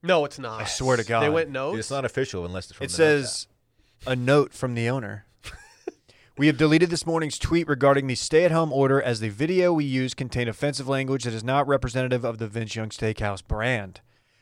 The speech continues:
Speaker 2: We apologize to Mayor Adler and our guests for any offense caused by an opinion that was posted out of frustration over circumstances in which we all find ourselves. Moving forward, this account will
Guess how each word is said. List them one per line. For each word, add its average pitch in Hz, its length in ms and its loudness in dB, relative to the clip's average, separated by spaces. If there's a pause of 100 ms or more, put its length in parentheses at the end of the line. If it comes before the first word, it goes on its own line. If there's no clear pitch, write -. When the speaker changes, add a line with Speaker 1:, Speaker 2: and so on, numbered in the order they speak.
(140)
Speaker 2:
We 123 80 -10
apologize 143 540 4
to 135 100 -10
Mayor 123 220 0
Adler 135 340 4
and 131 140 2
our 120 80 2
guests 131 360 -2
for 127 160 -12
any 143 200 -10
offense 143 560 -10 (500)
caused 180 340 6
by 175 180 2
an 170 60 -2
opinion 165 440 -4
that 135 120 -4
was 120 120 -10
posted 147 400 -2
out 120 140 -2
of 113 80 -6
frustration 139 580 0
over 117 160 -4
circumstances 135 720 -4
in 113 160 -8
which 113 180 -8
we 117 120 -6
all 127 180 2
find 123 380 -4
ourselves. 104 720 -8 (640)
Moving 123 240 -2
forward, 156 420 6
this 143 160 0
account 147 400 0
will 143 220 -4